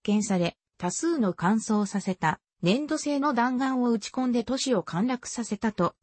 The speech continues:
見られている。青銅器時代に入ると、金属加工技術の発達により、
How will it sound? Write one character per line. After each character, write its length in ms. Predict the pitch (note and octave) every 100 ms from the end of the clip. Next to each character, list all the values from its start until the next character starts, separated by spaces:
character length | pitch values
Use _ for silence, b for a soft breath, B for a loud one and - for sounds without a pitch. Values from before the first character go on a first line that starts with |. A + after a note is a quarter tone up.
| _
見 120 | E3
ら 100 | F3+
れ 140 | G3+ F#3
て 80 | D3
い 160 | C3
る。 80 | C3 - _ _ _ _ - _ -
青 200 | G#3+ D4
銅 180 | D4 D4
器 180 | - C4+
時 160 | - C#4
代 220 | B3+ G#3+
に 80 | E3+
入 260 | A3 A3+
る 140 | G3 F#3
と、 220 | D#3 - _ _
金 180 | - C4
属 280 | C#4+ C#4+ -
加 160 | C4+
工 220 | - C#4 C4
技 160 | C#4+
術 280 | C4 A3+ G#3
の 80 | F#3+
発 240 | - D#3 -
達 300 | A#3+ - A3
に 140 | G#3
よ 100 | F#3+
り、 220 | F3 F3